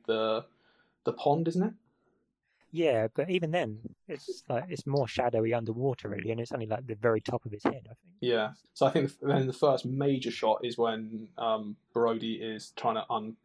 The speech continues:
Speaker 1: he's trying to do something. He's, he's doing the chum line, I think, isn't he?
Speaker 2: Yeah, it's the, "You're gonna need a bigger boat."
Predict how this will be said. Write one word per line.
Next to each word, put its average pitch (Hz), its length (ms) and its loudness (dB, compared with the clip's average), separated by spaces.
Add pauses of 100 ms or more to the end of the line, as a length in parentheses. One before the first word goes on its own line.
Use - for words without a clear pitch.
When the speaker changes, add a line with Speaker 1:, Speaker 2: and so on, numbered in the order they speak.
(180)
Speaker 1:
he's - 160 -12
trying 113 240 -2
to 113 80 -4
do 113 80 -2
something. 113 400 -4
He's, 110 180 -10 (340)
he's 123 200 -4
doing 143 100 4
the 113 80 -2
chum 127 240 0
line, 113 240 -6
I - 60 -10
think, 117 240 -8
isn't 113 120 -2
he? 110 220 -4
Speaker 2:
Yeah, 104 220 -2 (180)
it's - 160 -20
the, 110 180 0 (140)
"You're 113 140 2
gonna 113 180 2
need 113 160 0
a 104 60 2
bigger 113 180 4
boat." 110 340 6